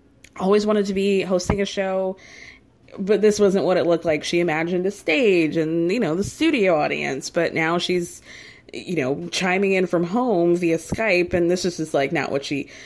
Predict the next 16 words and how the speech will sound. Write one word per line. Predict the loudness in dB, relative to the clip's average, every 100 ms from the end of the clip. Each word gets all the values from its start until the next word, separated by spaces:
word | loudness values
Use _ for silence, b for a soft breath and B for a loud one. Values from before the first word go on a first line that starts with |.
| B -6
wanted. | -2 0 0
And | 0
I | 0
really | 4 4 4 2
like | 0 -2
her | -2 -2
scenes. | 0 0 2 2 0
I | 0
know, | -2 -6 -4
I | -2
think | 0 0
a |
lot | 0 0
of | -2
people | -2 -2
do. | -2 -2 0 -2